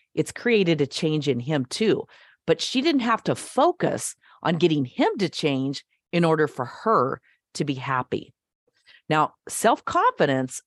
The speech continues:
always makes for a happier relationship in every way and in every relationship.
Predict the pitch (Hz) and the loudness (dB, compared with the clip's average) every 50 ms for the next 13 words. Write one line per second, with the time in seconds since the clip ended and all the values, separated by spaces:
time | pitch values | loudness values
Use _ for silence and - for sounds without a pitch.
0 | _ _ _ _ - 202 233 277 294 214 165 143 127 135 143 143 - 165 170 160 | _ _ _ _ -8 -2 2 2 2 4 4 2 2 0 -2 -4 -6 -4 -2 -2
1 | 135 120 120 - - - - - - _ _ - 147 131 120 120 127 151 151 156 | -2 -2 -4 -6 -8 -12 -14 -14 -16 _ _ -2 0 0 0 0 0 -2 -2 -2
2 | - - 156 147 147 143 143 135 135 135 135 131 - - 117 117 - - - 117 | 0 0 0 0 2 2 2 0 0 0 -2 -2 -4 -8 -8 -8 -8 -4 -4 -4
3 | 107 - - - _ _ _ _ - 156 156 - - _ 160 156 143 147 147 143 | -4 -4 -8 -16 _ _ _ _ -2 -2 -2 -2 -2 _ -2 -2 0 0 0 0
4 | 139 143 139 131 123 - - - - _ 180 214 220 226 220 - 180 170 190 175 | 2 4 4 4 4 2 -2 -6 -4 _ 0 2 2 2 2 0 0 0 0 0
5 | 170 151 135 131 131 131 135 - - 113 110 - - - - - | 2 0 0 0 0 -2 -2 -4 -8 -12 -12 -10 -8 -6 -6 -6